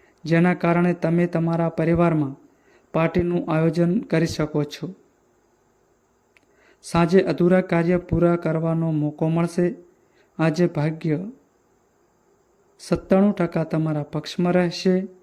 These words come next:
એકવીસ બેલપત્ર પર સફેદ ચંદન લગાવીને શિવલિંગને અર્પણ કરો. તો મિત્રો,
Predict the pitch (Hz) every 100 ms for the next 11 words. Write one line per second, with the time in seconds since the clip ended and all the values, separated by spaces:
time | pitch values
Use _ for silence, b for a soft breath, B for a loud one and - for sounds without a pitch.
0 | B B B B - 170 170 196 202 -
1 | 156 180 190 180 - - 170 175 170 156
2 | - 151 185 175 - b b b - 165
3 | 170 190 185 170 170 175 175 175 175 170
4 | 151 156 180 180 170 170 165 151 - 170
5 | 220 233 b b b - 170 160 143 -
6 | b b b b - 185 185 165 - 180
7 | 160 196